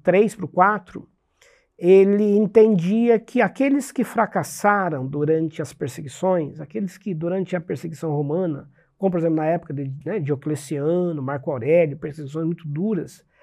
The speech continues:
eh, aqueles cristãos que abandonaram a igreja com medo, voltaram pro chamado mundo pagão, né,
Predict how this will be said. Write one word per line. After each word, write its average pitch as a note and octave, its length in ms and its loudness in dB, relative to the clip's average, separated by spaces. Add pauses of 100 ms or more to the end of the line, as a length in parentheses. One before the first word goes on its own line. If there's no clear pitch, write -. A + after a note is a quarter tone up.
(520)
eh, D#3+ 200 -4
aqueles G3 220 2
cristãos A#3 240 4
que A#3+ 80 8
abandonaram A3+ 500 8
a F#3+ 40 4
igreja F#3 400 6
com F3+ 140 -2
medo, G3 320 2 (1200)
voltaram D4 540 4
pro D#3 280 -6 (140)
chamado F#3 320 2
mundo G3 180 0
pagão, D#3+ 600 -6 (440)
né, D#3 680 -10